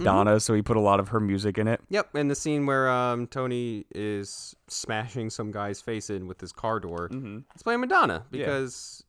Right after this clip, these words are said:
Speaker 2: you know, that makes sense, right? Like, your lady's in the movie, so put her music in.
Speaker 1: I mean, fuck
Speaker 2: Or
Speaker 1: it,
Speaker 2: your
Speaker 1: Tim
Speaker 2: lady
Speaker 1: Burton does it for everything.
Speaker 2: Well, yeah, but that's, that's Tim Burton.
Speaker 1: Mm-hmm.
Speaker 2: That's a whole different thing.
Speaker 1: And Tarantino's gotta put everybody with feet.
Speaker 2: Yeah. That's okay.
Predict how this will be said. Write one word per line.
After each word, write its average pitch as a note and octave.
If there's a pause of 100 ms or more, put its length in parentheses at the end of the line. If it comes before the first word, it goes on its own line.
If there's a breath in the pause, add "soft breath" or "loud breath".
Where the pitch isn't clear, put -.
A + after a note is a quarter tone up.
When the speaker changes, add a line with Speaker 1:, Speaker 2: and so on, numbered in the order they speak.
(320)
Speaker 2:
you C#3+
know, F3+
that F#3
makes G2
sense, G#2+
right? G3
Like, C4
your G3+
lady's F#3+
in F#3+
the F#3
movie, F#3+
so F#3
put G3
her F#3+
music E3+
in. F2+ (680 soft breath)
Speaker 1:
I -
mean, A2
fuck A2+
Speaker 2:
Or C#3
Speaker 1:
it, C#3
Speaker 2:
your C3+
Speaker 1:
Tim B2+
Speaker 2:
lady B2
Speaker 1:
Burton B2+
does G#2
it F#2+
for G2
everything. G#2 (100)
Speaker 2:
Well, B2
yeah, F2+
but F2
that's, - (600)
that's F2
Tim -
Burton. - (120)
Speaker 1:
Mm-hmm. G#2+ (800)
Speaker 2:
That's D3
a -
whole -
different - (120)
thing. -
Speaker 1:
And A2
Tarantino's G2+
gotta G2
put G#2+
everybody F#2+
with F2
feet. G2+ (480)
Speaker 2:
Yeah. D#3 (800)
That's C3+
okay. F#2